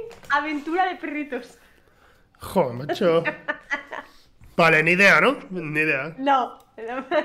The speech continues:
Speaker 2: Luego aquí tenemos como algo que hicieron animación dos D, parece. No sé qué es
Speaker 1: A
Speaker 2: esto.
Speaker 1: ver.
Speaker 2: Barbie Rocks Outworld.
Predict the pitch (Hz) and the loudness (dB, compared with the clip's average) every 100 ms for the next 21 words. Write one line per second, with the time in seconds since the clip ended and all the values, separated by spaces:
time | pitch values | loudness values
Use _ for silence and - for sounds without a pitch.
0 | - - 165 277 302 202 302 294 285 311 | -4 -2 4 6 6 6 4 4 2 2
1 | - - - 202 190 180 226 269 247 208 | -2 -6 -4 -2 2 4 4 2 0 0
2 | - 233 247 202 190 160 - 190 233 220 | 2 2 4 2 0 -2 0 0 0 -2
3 | 185 151 156 170 - 160 180 254 285 285 | -2 0 4 4 4 0 0 0 -4 -6
4 | - - 180 185 240 - 170 156 - 160 | -12 -8 -8 -6 -8 -6 -6 -8 -10 -12
5 | 214 247 269 - - - - - _ _ | -6 -4 -4 -12 -20 -20 -20 -20 _ _
6 | _ _ _ - 156 180 226 240 - 165 | _ _ _ -8 -4 -2 -2 -6 -10 -12
7 | 147 175 269 - - - - _ _ _ | -2 0 0 -2 -10 -12 -14 _ _ _
8 | _ - 202 208 160 151 143 143 | _ -2 0 0 -2 -4 -4 -8